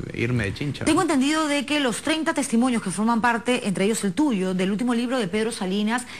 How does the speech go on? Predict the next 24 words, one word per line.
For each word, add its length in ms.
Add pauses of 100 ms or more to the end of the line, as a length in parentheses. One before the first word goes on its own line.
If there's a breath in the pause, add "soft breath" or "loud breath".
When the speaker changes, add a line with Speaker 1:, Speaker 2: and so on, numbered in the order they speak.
Speaker 2:
cinco 500
hablan 380
de 180
abusos 680
sexuales 800
que 260
se 160
lograron 380
desgraciadamente 680
concretar. 640 (340 loud breath)
La 140
pregunta 480
es, 200 (300 loud breath)
¿por 240
qué 240 (100)
hay 220
cinco 360
chicos 560
que 160
fueron 380
agredidos 640
de 160
esta 360
manera 520